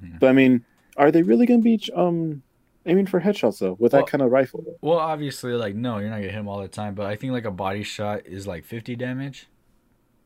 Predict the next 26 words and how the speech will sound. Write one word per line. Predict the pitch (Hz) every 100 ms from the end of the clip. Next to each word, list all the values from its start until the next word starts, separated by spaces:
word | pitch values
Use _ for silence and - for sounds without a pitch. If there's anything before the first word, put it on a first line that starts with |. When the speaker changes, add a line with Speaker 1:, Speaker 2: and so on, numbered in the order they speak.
| _
Speaker 2:
Mm-hmm. | 127 104 92 _
Speaker 1:
So, | - 110
Speaker 2:
Oh, |
Speaker 1:
like, | 107 104 95
Speaker 2:
okay. | - - -
Speaker 1:
if | 113 104
you, | 110 110 113
like, | 110 92 -
sh-, | - -
if | 120
you | 113 110
sh-, | 110 -
hit | 110 123
him, |
like, | 120 95
what, | 104 -
like, | 92 82
four | - 113 113
times, | 104 113 117
he'll | 117
go | 113 120
down. | 123 135 160 147
<laughs> | _ _ _ _ _ _ _ _ _ _ _
Speaker 2:
Uh-huh. | 160 139 131 _ _ _ _ _ _
Speaker 1:
But, | 131 117 110
like, | 110 104